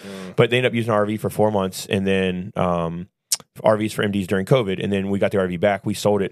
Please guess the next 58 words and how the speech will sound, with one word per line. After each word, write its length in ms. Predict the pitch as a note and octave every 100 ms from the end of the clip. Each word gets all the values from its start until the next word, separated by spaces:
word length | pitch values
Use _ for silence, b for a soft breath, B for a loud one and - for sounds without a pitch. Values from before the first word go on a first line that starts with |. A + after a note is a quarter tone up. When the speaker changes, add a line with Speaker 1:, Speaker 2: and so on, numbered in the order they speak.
| -
Speaker 2:
a 60 | -
couple 200 | G2 F#2
months 220 | E2+ -
later 320 | G#2 F#2 F2 B B B
before 220 | A2 G#2+
we 80 | F#2+
bought 180 | F#2+ F#2
our 80 | F2+
house 340 | F#2 F2 -
where 120 | F2+
we're 80 | F2+
at 120 | E2+
now. 380 | F#2+ G#2+ F2+ F2 B B B B -
And, 400 | G#2 G2+ G2 F#2+
um, 420 | F#2 F2+ E2+ E2+ -
so 160 | A2
last 320 | A2 C3 D3
year 60 | A2
we 60 | G2+
bought 180 | G2+
a 20 | F#2+
new 180 | D3+
R 140 | C#3+ G#2+
V, 340 | G2+ G2 G2 -
and 120 | A#2 B2+
we 120 | F#3+
love 240 | D3 G#2
it. 120 | E2+ -
Like, 180 | A2 A2
I 80 |
love 220 | D#3+ D3+ C3+
R 120 | A#2
Ving. 300 | G#2+ G#2+ G#2
I 80 | G#2+
love 160 | A2+
what 140 | A2+ G#2
it 100 | G2
is. 400 | G2 F#2+ - -
You're 140 | G2+
out 180 | G#2 F#2+
in 60 |
the 60 | G#2
wild. 420 | F#2+ F#2 F#2 F2+ B B B B B
Um, 580 | - G2 F2+ E2+ D#2+ F2 -
the 120 | -
R 120 | G#2+ G2+
V 100 | G2+
market's 360 | F2+ F#2 -
crashed, 340 | - F2+ F2 -
just 120 | -
like 120 | E2+
a 100 | -
lot 160 | F2+ F2
of 80 | E2+
other 140 | F#2
things. 280 | F2 F2 E2+
But, 220 | F#2 E2 B B B
um, 480 | - F#2 E2+ E2 D3